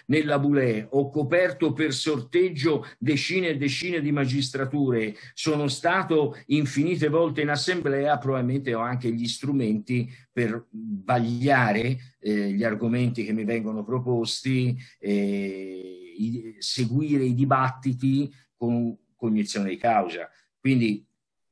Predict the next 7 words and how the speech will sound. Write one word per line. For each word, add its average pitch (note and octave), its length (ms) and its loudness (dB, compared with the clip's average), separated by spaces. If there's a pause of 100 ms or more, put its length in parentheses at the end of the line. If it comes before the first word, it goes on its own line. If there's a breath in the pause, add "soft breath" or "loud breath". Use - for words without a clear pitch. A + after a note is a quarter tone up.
(140)
non E3 300 4
esaltiamo, D3 1120 4
eh, G#2+ 360 -12 (120)
alla A2 160 -4
vecchia B2+ 380 -2
maniera A#2+ 580 0
questa, A2 540 -2